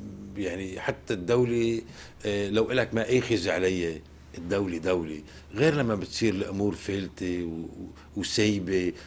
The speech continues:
صورة العالم تقوص بعضها على محطات. شفت كيف، يعني؟ لا، ستكون الثقة، بعتقد، بالرغم من كل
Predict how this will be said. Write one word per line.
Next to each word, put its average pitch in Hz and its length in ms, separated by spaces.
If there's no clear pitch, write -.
صورة 131 340
العالم 107 380
تقوص 107 340
بعضها 104 300
على 87 160
محطات. 90 540
شفت 110 300
كيف، - 280
يعني؟ 76 280
لا، 98 180
ستكون 90 640
الثقة، 90 760
بعتقد، 104 560
بالرغم 143 320
من 131 140
كل 139 320